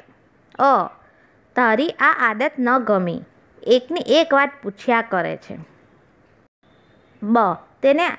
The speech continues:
આદત પ્રમાણે ભાત દાળ સાથે લેવાનું જ ફાવે છે. ક, મને રોજ સવારે હળદરવાળું દૂધ પીવાની આદત છે.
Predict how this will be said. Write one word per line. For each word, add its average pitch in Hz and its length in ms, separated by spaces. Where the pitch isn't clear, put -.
આદત 233 420
પ્રમાણે 330 380
ભાત 240 340
દાળ 277 260
સાથે 311 600
લેવાનું 254 520
જ 359 40
ફાવે 220 340
છે. - 340
ક, 285 60
મને 285 280
રોજ 302 320
સવારે 269 460
હળદરવાળું 277 760
દૂધ 247 180
પીવાની 220 500
આદત 247 360
છે. - 380